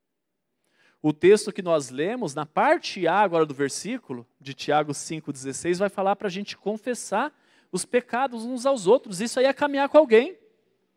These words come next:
A gente precisa ter essa, essa pessoa nos tutoriando, nos pastoreando, nos ajudando, pra que a gente seja curado na vida,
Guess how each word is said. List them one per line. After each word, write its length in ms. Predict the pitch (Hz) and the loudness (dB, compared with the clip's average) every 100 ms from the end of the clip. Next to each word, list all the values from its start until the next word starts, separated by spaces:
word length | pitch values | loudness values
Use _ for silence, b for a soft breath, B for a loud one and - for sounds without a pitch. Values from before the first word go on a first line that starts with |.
| _ _ _ _ _ _ _ _ - | _ _ _ _ _ _ _ _ -2
A 120 | 147 | 0
gente 340 | 165 262 294 | 2 0 -2
precisa 960 | - 277 - - 294 349 240 233 160 - _ _ _ _ _ _ - | -2 -2 -2 -2 0 0 2 4 4 -2 _ _ _ _ _ _ -4
ter 240 | 277 302 | 0 4
essa, 680 | 302 294 - 302 254 202 151 - | 6 4 2 4 4 2 -2 -6
essa 280 | 240 - 285 | -6 -4 -4
pessoa 480 | 302 262 - 285 | -4 -4 -2 -2
nos 260 | 285 277 - | 0 -4 -8
tutoriando, 1160 | - 320 311 302 294 247 202 269 269 190 127 107 _ _ | -8 -6 -2 -2 2 6 6 6 -2 -8 -12 -14 _ _
nos 180 | 214 226 | -4 -4
pastoreando, 1400 | - 277 254 - - 269 269 214 202 247 262 202 127 117 _ _ _ _ _ _ _ - | -2 0 0 -4 -2 0 4 6 6 6 0 -4 -10 -12 _ _ _ _ _ _ _ -4
nos 220 | 226 202 | -2 0
ajudando, 1040 | 254 220 233 220 165 226 277 254 143 123 - _ _ _ - | -2 -2 -4 0 6 6 4 -2 -4 -8 -10 _ _ _ 0
pra 160 | 233 | 0
que 120 | 214 | 2
a 40 | 240 | 0
gente 220 | 214 254 | 0 -6
seja 380 | - 254 240 254 | -2 0 0 0
curado 600 | - 262 233 233 285 247 | -2 0 2 4 2 0
na 140 | 240 | -2
vida, 500 | 185 170 254 254 147 | -2 -4 -8 -8 -12